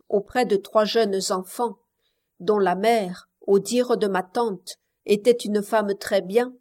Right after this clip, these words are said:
ayant été ainsi mise dans la balance et trouvée trop légère, pouvais-je espérer qu'il me laisserait faire un second essai ?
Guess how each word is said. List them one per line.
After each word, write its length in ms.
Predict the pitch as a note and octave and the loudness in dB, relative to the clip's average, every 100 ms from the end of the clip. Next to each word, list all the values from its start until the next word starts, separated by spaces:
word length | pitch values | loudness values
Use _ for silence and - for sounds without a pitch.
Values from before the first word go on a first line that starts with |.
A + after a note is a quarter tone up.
| _ _ _ _ _ _ - | _ _ _ _ _ _ -6
ayant 340 | B3+ B3+ C#4 | -4 -2 -4
été 340 | C#4 C#4 D4 - | -4 -6 -4 -4
ainsi 400 | B3 B3+ - A#3 | -4 -4 -4 -4
mise 360 | G#3+ B3+ B3 G3 | -2 0 0 2
dans 200 | G3 G3 | 2 2
la 100 | G3 | 0
balance 680 | F3+ F#3+ A3+ G3+ - - - _ - | 2 0 0 -4 -6 -6 -8 _ -6
et 140 | A#3 | -4
trouvée 400 | A#3 B3 G#3 A#3 | -4 -2 6 6
trop 220 | A#3 - | 4 2
légère, 760 | A3 G3+ - B3+ A3+ F3 - - _ _ _ _ _ | 4 4 0 -2 -4 -6 -12 -20 _ _ _ _ _
pouvais-je 480 | - D4+ C#4 D4 - | -2 0 2 2 2
espérer 680 | - - - G3+ G3 A3+ C#4 _ _ _ - | 2 0 -2 -2 0 -4 -4 _ _ _ -2
qu'il 180 | C4+ | 0
me 100 | A#3+ | 2
laisserait 520 | C4 C4+ - A#3 G#3+ G3+ | 2 2 2 -4 -4 -6
faire 340 | - G#3+ G3 | -2 0 0
un 100 | G3 | -4
second 400 | - G#3+ F#3+ G3 | -2 -2 0 -2
essai ? 460 | G3+ G3 - C4+ C4+ | -2 -2 -2 -6 -8